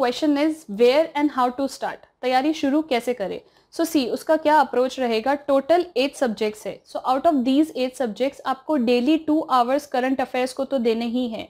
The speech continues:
every day। हमेशा आपको करंट अफेयर्स पढ़ना है। अगर आप ऑनलाइन ज्वाइन करते हैं,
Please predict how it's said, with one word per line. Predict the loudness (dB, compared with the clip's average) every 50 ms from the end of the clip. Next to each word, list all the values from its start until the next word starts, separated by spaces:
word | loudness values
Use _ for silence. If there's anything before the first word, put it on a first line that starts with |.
| _ _ -8
every | -6 -2 -2 -2 -2
day। | -2 -6 -8 -10 _ _ _ _ _ _ _ _
हमेशा | 2 2 2 2 2 2 2
आपको | 0 2 0 -4
करंट | -2 0 -2 -2 0 -2 -4
अफेयर्स | -4 -2 -2 -4 -4 -4
पढ़ना | -6 -6 -6 -6 -6 -8
है। | -8 -8 -8
अगर | -4 -2 0 2
आप | 2 2 0 0 0
ऑनलाइन | 0 0 2 2 2 2 2 2
ज्वाइन | 2 0 0 0 0
करते | -2 -2 -2 -2 -2
हैं, | -2 -2 -2